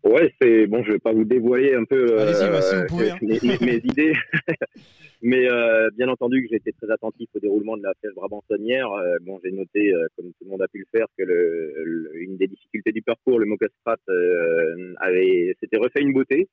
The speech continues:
Speaker 1: C'est toujours du pavé, mais bien moins, bien moins défoncé qu'il ne l'était l'an dernier. Ils ont fait un très beau travail, euh, là-bas pour, pour lui refaire, euh, une belle beauté. Euh, n'oublions pas la partie en ligne. Euh, il y a beaucoup de vent à cette époque de l'année, euh, en fin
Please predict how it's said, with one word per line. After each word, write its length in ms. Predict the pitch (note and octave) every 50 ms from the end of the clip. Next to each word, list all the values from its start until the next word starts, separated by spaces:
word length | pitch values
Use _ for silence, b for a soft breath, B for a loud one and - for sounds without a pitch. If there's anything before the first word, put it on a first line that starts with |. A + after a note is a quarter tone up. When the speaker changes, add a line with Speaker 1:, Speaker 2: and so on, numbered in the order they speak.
| _ -
Speaker 1:
C'est 80 | A#2
toujours 220 | - B2 A#2+ A#2+ A#2
du 80 | A#2+
pavé, 320 | G#2+ B2+ A#2 A2+ A#2+ A#2+ A#2
mais 140 | G#2 F#2
bien 260 | F2+ F2+ G#2+ A#2+ B2+ B2+
moins, 480 | A#2+ A#2+ A#2+ A#2+ A#2+ A2+ G#2 G#2 F#2+ - _ _ _ _ _
bien 180 | G#2 G2+ B2+ C3+
moins 140 | C#3 C#3+ C#3
défoncé 440 | D3 C#3+ - D3+ D3 - - D3+
qu'il 320 | B2+ - A#2+ A2+ A2 A2+ A2+
ne 100 | A2+ A2+
l'était 240 | A#2 A#2 - - A2
l'an 120 | A2 G#2+
dernier. 300 | G#2+ G#2+ G2+ G#2+ C3 D#3
Ils 120 | D#3 A#2
ont 80 | G#2 G2 -
fait 60 | -
un 100 | G2+ F#2 F#2 _
très 60 | - A2
beau 100 | G#2+ A2 -
travail, 340 | - A2 A2 A#2 A#2 A2+ G#2
euh, 340 | F#2+ F#2 F2+ E2 D#2+ E2+ E2
là-bas 220 | F2 F2 F#2 G2+ F#2+ - -
pour, 180 | F2+ D#2+ D#2+ - _ _ _ _ _ _ _ _ _ _ _ _ _ _ _ _
pour 100 | - A#2+
lui 80 | A#2 A#2+
refaire, 340 | A#2+ A#2+ - - B2 A#2+ A2
euh, 280 | A2 A2 G#2+ G#2 G#2+
une 140 | A2 A2+ A2+
belle 160 | A2 A#2+ B2+
beauté. 400 | B2 B2+ B2+ - - D3+ F3 F3 - _ _ _ _ _ _ _ -
Euh, 320 | A2 A2 G#2+ G#2+ G#2+ A2
n'oublions 340 | A#2 B2 B2 B2 B2+ C3 A#2 -
pas 100 | C#3+ C#3
la 100 | C3+ A#2
partie 280 | - - _ _ B2
en 60 | G#2+ G#2+
ligne. 260 | A2+ A#2+ A#2+ F#2+ F2+ _ _ _ _ G#2+
Euh, 220 | G2+ G2 F#2+ F#2+
il 80 | F#2+ G2
y 20 |
a 40 | G2
beaucoup 260 | G#2+ A2 - - A#2+
de 80 | G#2+ G#2
vent 180 | A2 A#2+ B2
à 40 | A2+ -
cette 140 | - F#2+ -
époque 240 | G2+ - G#2 G2+ F#2+
de 60 | G2+
l'année, 400 | G#2 G2+ G2 G2+ A2 A#2 B2 A#2+
euh, 340 | G#2+ G2 F#2+ F#2 F2+ F2 F2+
en 80 | F2+ F2+ _
fin 80 | -